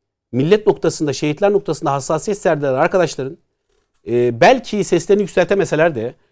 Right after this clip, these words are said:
bazı açıklamalarında işte garip bir şekilde ak Parti'ye çatsalar da, yani çok gariptir. Ee, bir takım açıklamalar görüyoruz.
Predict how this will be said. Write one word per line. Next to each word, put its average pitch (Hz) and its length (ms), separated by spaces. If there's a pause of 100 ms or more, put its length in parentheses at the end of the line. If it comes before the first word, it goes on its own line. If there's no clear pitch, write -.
(200)
bazı 208 300
açıklamalarında 170 640
işte 156 260
garip 147 400
bir 170 60
şekilde 151 380
ak 180 200
Parti'ye 165 300
çatsalar 160 520
da, 120 100
yani 127 240
çok 135 280
gariptir. 143 420
Ee, 98 260
bir 135 320
takım 147 220
açıklamalar 147 460
görüyoruz. 135 420